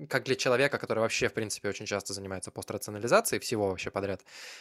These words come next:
у меня очень такой тонкий булщит-метр как бы в моей голове. И не знаю, я, по крайней мере, когда это слышу, мне кажется, что я бы хотел попробовать, но я уже чувствую, что я как бы,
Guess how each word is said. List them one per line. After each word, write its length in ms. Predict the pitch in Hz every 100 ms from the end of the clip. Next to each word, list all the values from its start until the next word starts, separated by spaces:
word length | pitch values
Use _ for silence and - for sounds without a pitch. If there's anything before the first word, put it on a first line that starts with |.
| -
у 40 | 117
меня 180 | 117
очень 320 | 117 - 107 101
такой 260 | 104 98
тонкий 380 | - 131 123 113
булщит-метр 720 | 104 117 - - 110 98 -
как 160 | - 92
бы 80 | 92
в 40 |
моей 180 | 98 95
голове. 360 | 95 101 135 147 - - - - -
И 420 | 113 113 113 110
не 100 | 110
знаю, 260 | 110 101 98
я, 300 | 127 139 -
по 100 | -
крайней 220 | 143 165 160
мере, 120 | 147
когда 200 | 143 156
это 140 | 151
слышу, 460 | 143 240 - 139 -
мне 160 | 143 160
кажется, 240 | 165 151
что 120 | 131 156
я 80 |
бы 80 | 147
хотел 240 | 160 165 151
попробовать, 460 | 131 208 233 123
но 60 | 131
я 160 | 139 143
уже 200 | 131 151
чувствую, 340 | 135 - 117
что 160 | - 117
я 340 | 113 113 107
как 240 | - 104 104
бы, 240 | 104 104